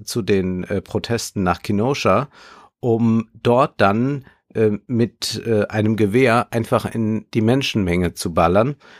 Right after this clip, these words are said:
Und der hat ja dann da Menschen ermordet auch. Und da heißt es, wenige Stunden später erschoss Rittenhouse die antirassistischen Protestierenden Joseph Rosenbaum sowie Anthony Huber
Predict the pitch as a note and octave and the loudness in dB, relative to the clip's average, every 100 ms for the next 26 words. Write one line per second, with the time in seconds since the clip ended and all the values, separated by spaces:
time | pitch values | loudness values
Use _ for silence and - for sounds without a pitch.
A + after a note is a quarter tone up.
0 | _ G#2 G2+ G2+ G2+ - G2+ G#2+ G#2+ F#2+ | _ -4 0 0 -2 -2 -2 0 0 2
1 | G2 G2 - G2 F#2 F#2 _ G#2+ G#2 G2+ | 2 0 0 0 2 0 _ -2 0 0
2 | G2+ G#2 G2 F#2+ A#2+ C3 - F#2+ A2 C3+ | -4 -2 2 2 2 0 -4 -2 -2 -4
3 | - A2 G2+ G2+ G2+ A2 - C#3+ - - | -8 -2 2 2 2 0 0 -2 -2 -8
4 | _ _ - - - - - C#3 G3+ F3 | _ _ -20 -20 -16 -18 0 2 4 2
5 | D#3 - D#3+ C#3+ - - C3+ F3 A2+ G#2+ | -2 -2 -4 -4 -6 0 0 0 2 2
6 | C3+ A#2+ A2+ C3 B2 B2+ C#3 - A2 G#2 | 2 -2 0 0 0 -2 -4 -2 0 2
7 | A2+ C3 - - - A2 A2+ A#2 - A2+ | 2 2 -2 -8 -4 0 2 2 2 -2
8 | B2+ D3 A2+ - C3 - - - A2+ A2+ | -2 -2 -2 -2 -6 -6 -8 -6 -6 -6
9 | - - - C3 B2 A#2 A#2 A2 - - | -6 -10 -4 -2 0 2 0 -2 -12 -20
10 | - - B2 B2 A2 A2+ - - - A#2 | -20 -2 2 2 4 2 2 -6 -6 -2
11 | C#3+ D3 D#3 C#3 C3+ C#3+ D3 - A2 G#2 | 0 0 -2 -2 0 -2 -4 -2 -2 0
12 | A2 A#2 A#2+ A#2 A#2 G#2 G2 C#3 C#3 D3+ | 2 2 0 -2 -2 -2 0 -2 0 2
13 | F#3 | 2